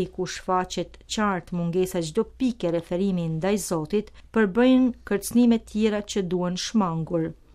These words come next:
Gabimet e burrit dhe të gruas përballë jetës, thekson dokumenti Vatikanas, janë para së gjithash gabime që godasin rapportin e tyre me të lumin. Prandaj, mendimi i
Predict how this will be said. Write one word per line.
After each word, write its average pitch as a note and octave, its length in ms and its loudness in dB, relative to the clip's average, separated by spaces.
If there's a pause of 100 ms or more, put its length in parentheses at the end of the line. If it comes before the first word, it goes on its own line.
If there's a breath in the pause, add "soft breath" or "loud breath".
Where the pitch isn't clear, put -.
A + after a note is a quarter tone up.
(140)
Gabimet G#3 580 2
e F#3+ 80 0
burrit F#3 400 0
dhe F3+ 80 -4
të D#3+ 80 -12
gruas G3 480 0
përballë F3 540 -2
jetës, G#3 320 -2 (240)
thekson F3 500 -6
dokumenti F3 560 -6
Vatikanas, G3+ 720 -4 (420 soft breath)
janë A3+ 320 4
para A#3+ 240 2
së G#3 240 -6
gjithash G#3+ 400 -4 (240)
gabime G#3+ 480 2
që F#3 160 -4
godasin G3 560 -2
rapportin A#3 540 2
e - 20 0
tyre G3 380 0 (180)
me G#3 240 -2
të F#3 140 -4
lumin. D#3+ 420 -4 (400 soft breath)
Prandaj, G3+ 560 2 (140)
mendimi G#3+ 640 4
i - 40 -20